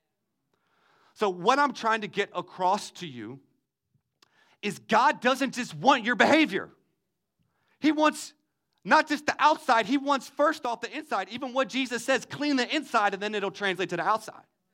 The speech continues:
Christian change and following Jesus is an inside out work.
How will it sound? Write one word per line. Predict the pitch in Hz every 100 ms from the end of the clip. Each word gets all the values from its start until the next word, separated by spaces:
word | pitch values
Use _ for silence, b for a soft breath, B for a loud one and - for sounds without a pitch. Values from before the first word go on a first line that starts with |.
| b b b b b -
Christian | - 294 - 320 269
change | - 254 247 196 170
and | 190 185
following | - 254 277 247 190
Jesus | 240 240 196
is | 180 180
an | 175
inside | 190 254 240 247 226 -
out | 208 196
work. | 170 117 -